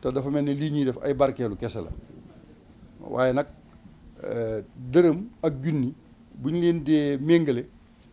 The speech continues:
yéen a jaa tax. Ndax dafa mel ne, euh, sëñ Ma Siise Ndongo ak Cheikh Ibrahima Fall, kenn ku nekk yónnee woon na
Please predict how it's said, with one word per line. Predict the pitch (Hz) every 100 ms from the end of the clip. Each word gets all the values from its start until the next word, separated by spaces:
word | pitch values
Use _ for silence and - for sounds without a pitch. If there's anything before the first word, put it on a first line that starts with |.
| -
yéen | 127 147 143
a |
jaa | 123 110
tax. | - - - - - - -
Ndax | 120 123
dafa | 135
mel | 147 147
ne, | 139 143 - - - - - - - -
euh, | - -
sëñ | - 165 165
Ma | 151
Siise | 156 143 143
Ndongo | 143 135 120 -
ak | 143
Cheikh | - 147
Ibrahima | 147 135 127
Fall, | 113 117 107 98 87 -
kenn | - 165
ku | 160
nekk | 151 151 156
yónnee | 156 156
woon | 151 143
na | 131